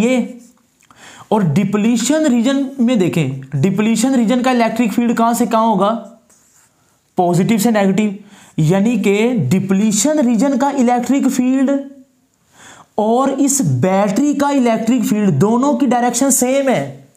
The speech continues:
तो आपको पता है ना कि इलेक्ट्रिक फील्ड को अगर मैं इस डिस्टेंस से ज़रब दूं तो ये पोटेंशियल ही बनता है। ये आपने बारहवें चैप्टर में पढ़ा हुआ है electrostatic में, E is equal to V over D, electric field as a potential gradient।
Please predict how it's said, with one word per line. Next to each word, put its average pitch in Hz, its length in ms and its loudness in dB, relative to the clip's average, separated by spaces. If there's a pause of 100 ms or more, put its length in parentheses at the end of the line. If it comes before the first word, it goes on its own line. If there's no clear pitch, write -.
(600)
तो 214 80 0 (180)
आपको 180 380 0
पता 202 300 0
है 202 80 0
ना 208 400 -2 (260)
कि 208 60 0 (160)
इलेक्ट्रिक 196 640 0
फील्ड 214 400 0
को 220 280 0
अगर 220 340 0
मैं 226 260 0
इस 220 240 0
डिस्टेंस 202 800 0
से 240 100 2
ज़रब 196 300 2
दूं 196 420 2 (600)
तो 214 80 2
ये 202 220 2
पोटेंशियल 208 680 0
ही 240 140 2
बनता 214 300 0
है। 226 140 -4 (680)
ये 165 80 4
आपने 185 220 2
बारहवें 190 360 0
चैप्टर 226 220 0
में 208 100 0
पढ़ा 214 160 0
हुआ 240 160 2
है 285 60 0
electrostatic 196 640 0
में, 143 240 -4 (460)
E 220 60 2 (180)
is 196 100 0
equal 233 240 0
to 240 80 2
V 180 120 2 (100)
over 233 200 0
D, 170 140 2 (300)
electric 190 460 0
field 214 220 2
as 220 100 0
a 233 80 0
potential 208 460 0
gradient। 175 480 0